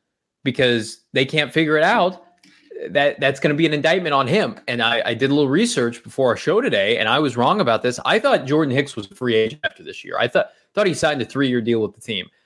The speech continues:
No, no, no. He's under contract next year for a reasonable amount of money. His, his cap hit next year is about nine million dollars.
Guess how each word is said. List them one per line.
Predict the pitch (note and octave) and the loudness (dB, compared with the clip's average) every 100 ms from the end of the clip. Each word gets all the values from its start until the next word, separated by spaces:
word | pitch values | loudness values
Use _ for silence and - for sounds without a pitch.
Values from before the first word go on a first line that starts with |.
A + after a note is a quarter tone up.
| _ - | _ -4
No, | E3+ | 0
no, | C4 | 2
no. | A#3 A#3+ D#3 A#2+ A#2+ _ | 2 2 4 2 0 _
He's | A3 C4+ | -2 0
under | A#3 E3 | 0 0
contract | E3 G3+ G3+ B2+ G#2 F#2+ - - | 0 -2 0 2 2 0 -8 -12
next | C3 B2 - - | -2 0 0 -4
year | G#2+ F#2+ F#2+ _ _ | -4 -4 -6 _ _
for | - C#3 | -4 0
a | C3 B2 | 2 0
reasonable | A2+ B2 F3+ A3 G#3 C3+ A2 G#2 G2+ - _ | -2 0 0 0 0 0 2 0 -2 -6 _
amount | B2 B2+ A#2+ | 0 0 2
of | |
money. | A2+ G#2+ F#2+ _ _ _ _ | 0 -2 -6 _ _ _ _
His, | - G3 | -6 -4
his | - G3 | -2 -4
cap | - F#3+ F#3+ | -2 -2 0
hit | F#3+ F#3+ | 0 0
next | F3+ - | -2 0
year | C#3 C#3 B2+ | 0 0 0
is | A#2 | -6
about | G#2+ G#2+ - | -2 -2 0
nine | A2+ C3 C#3 | 0 2 0
million | C3+ B2+ A#2 | 0 0 0
dollars. | G#2 F2+ C#2+ - - | 0 0 -2 -10 -18